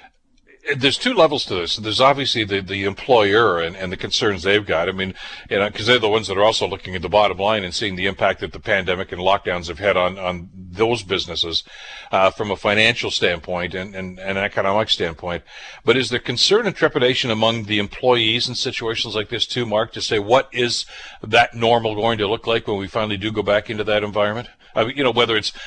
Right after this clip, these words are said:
dealing with the public, and, and let's face it, there's some concern about that. You know, all of a sudden we're gonna let people into the stores again. Oh my God. Uh, you know, or the, into the restaurant or whatever the case might be, or visitors, you know, clients coming into offices and things of this nature.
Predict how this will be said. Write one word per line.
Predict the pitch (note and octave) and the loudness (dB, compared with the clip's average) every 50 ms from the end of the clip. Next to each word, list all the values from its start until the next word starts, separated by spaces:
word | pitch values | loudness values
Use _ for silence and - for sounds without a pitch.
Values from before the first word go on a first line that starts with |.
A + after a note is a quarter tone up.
| - - A#2 | -14 -12 -2
dealing | G2+ A#2+ B2+ A#2 A#2 A2 | 2 2 4 4 2 0
with | G#2 G2+ | -2 -6
the | - G#2+ | -6 -8
public, | - - D#3+ E3+ D#3 E3+ F3+ E3+ - | 0 4 4 4 4 2 0 0 -2
and, | A2+ F#2+ G2+ | -4 -4 -4
and | G#2 G2 G2+ G#2 G2+ G#2 G#2+ G#2+ | -4 -4 -4 -4 -6 -8 -8 -10
let's | A2+ A2 - | -8 -8 -6
face | - - A2+ A2+ A2 - | -2 0 0 0 0 -2
it, | C#3 - | -6 -6
there's | A2+ G2+ | -4 -4
some | - G2+ F#2 | -4 -4 -6
concern | G2 F#2+ E2+ - A#2+ A2 G#2 | -4 -4 -2 0 0 0 0
about | F#2 F#2+ F#2+ E2+ | 0 0 -2 0
that. | F2 F#2 F#2 A2+ - - | 0 2 2 2 0 -2
You | B2 | -4
know, | A2 | -4
all | G#2 G#2 G2 G#2+ A#2 | -2 0 2 2 2
of | A2+ G#2+ | 2 2
a | |
sudden | - - B2 G#2 A2+ | 0 -2 -2 -2 -2
we're | A2 | -4
gonna | G2 G2 G2 | -2 -2 0
let | G2 G2+ G#2+ - - | 0 0 -2 -2 -6
people | B2 A#2 G#2 A#2 A2+ | -8 -6 -4 0 0
into | A#2 A2+ A2 A#2 | 0 0 0 -2
the | A#2 | -2
stores | - - - C3+ D#3+ F3 E3 C3+ | -2 0 4 4 6 6 4 2
again. | B2 G#2 G2+ F#2+ F#2+ | -2 -2 -4 -4 -4
Oh | G#2+ A2+ | -4 -6
my | A#2 A2+ | -6 -2
God. | A2 B2 C#3 D#3 - - - - - - - - - - - | 2 2 4 4 2 0 -2 -8 -16 -16 -16 -16 -14 -2 2
Uh, | A2 G#2 G#2 G#2+ G#2 A2+ - | 4 6 6 4 4 0 -4
you | C3 C3+ C3 A#2 | -6 -4 -2 -2
know, | G#2 | 0
or | G#2+ A#2 A2+ A#2 | 2 2 2 2
the, | A2 A2+ - | 2 0 0
into | A#2+ A#2+ A2 G#2+ | 0 -2 0 0
the | G#2+ G#2 | 2 2
restaurant | B2+ C#3 C#3 - - A#2 G2+ F#2+ F2 F2 | 2 2 2 0 -2 0 0 0 0 0
or | |
whatever | E2 F#2 G2 F#2+ F2+ F#2+ | -2 -2 -2 -2 -2 -4
the | F#2 F2+ | -6 -6
case | - A2 G2 - - | -6 -4 -4 -4 -2
might | G2 F#2 F2 | -2 -4 -2
be, | E2 F#2 F2+ | -2 -4 -4
or | F2 F#2+ | -2 -2
visitors, | G2 G#2+ B2 A#2 A#2+ B2 A#2 A#2 A2+ G#2+ - | -2 -2 -2 -2 -2 0 0 0 0 0 -2
you | A#2 A2 | -2 -2
know, | G#2 | -2
clients | - - - C3 C3+ C#3+ C3+ A2+ - | -4 -2 2 4 4 4 4 0 -2
coming | - A#2 G2+ G2+ G2+ | -4 -6 -4 -4 -4
into | G2+ G2 | -2 2
offices | F#2+ G2+ A#2+ C3+ - B2+ G#2+ - F#2+ E2+ F2+ | 4 4 4 2 2 -2 -6 -4 -6 -8 -10
and | F2 - | -8 -8
things | G#2 F#2+ E2+ - | -8 -8 -8 -10
of | F2+ | -10
this | F2 F2+ - - | -8 -8 -8 -8
nature. | G2+ F#2 E2 - - F2+ | -8 -10 -10 -10 -12 -12